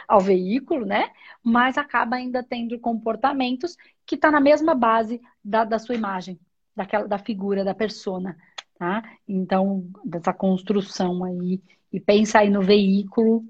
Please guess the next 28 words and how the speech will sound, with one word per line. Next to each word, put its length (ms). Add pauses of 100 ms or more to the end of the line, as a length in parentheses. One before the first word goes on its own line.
(180)
que 100
veículo 600 (100)
tem, 140
qual 180
é 40
a 20
função 340
do 120
veículo? 480 (840)
Ser 120
veículo. 360 (1160)
Então, 180
permita 600
que 140
ele 100
cumpra 380
com 100
a 60
sua 160
função 560 (260)
de 100
trazer 360
esse 180
espírito 380
pra 140
Terra. 200 (960)
Tá 100
bom? 300